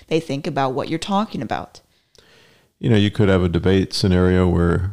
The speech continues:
Speaker 2: all the topics are asked,
Speaker 1: Hmm.
Speaker 2: and you have to at least, um, yeah, say how,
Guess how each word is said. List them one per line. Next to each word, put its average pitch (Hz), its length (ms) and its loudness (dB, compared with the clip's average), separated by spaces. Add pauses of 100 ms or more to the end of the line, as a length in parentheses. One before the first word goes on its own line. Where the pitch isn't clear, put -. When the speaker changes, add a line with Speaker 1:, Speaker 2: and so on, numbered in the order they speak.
Speaker 2:
all 101 200 -2
the 92 80 -2
topics - 480 -4
are 71 100 -2
asked, - 400 -4 (100)
Speaker 1:
Hmm. - 100 -10 (520)
Speaker 2:
and 95 160 2
you 90 120 0
have 95 220 2
to 92 120 -2
at - 80 -4
least, - 380 -4 (160)
um, 117 500 -6 (600)
yeah, 107 260 -4
say 98 300 0
how, 92 220 -2